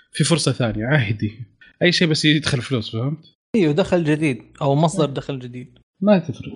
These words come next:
Speaker 1: اوكي، كذا تقريبًا خلصنا الاخبار، بس، آه، باقي تحديثات. عندنا تحديثات اليوم،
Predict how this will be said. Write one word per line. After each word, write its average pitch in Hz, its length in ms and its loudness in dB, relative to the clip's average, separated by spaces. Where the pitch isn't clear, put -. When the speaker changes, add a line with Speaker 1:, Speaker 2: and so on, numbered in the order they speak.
Speaker 1:
اوكي، 165 220 2
كذا 185 600 0
تقريبًا 147 320 0
خلصنا 143 420 0
الاخبار، 135 560 0
بس، 139 380 0
آه، 139 320 2
باقي 131 200 2
تحديثات. - 680 0
عندنا 143 200 4
تحديثات 139 560 0
اليوم، 120 760 0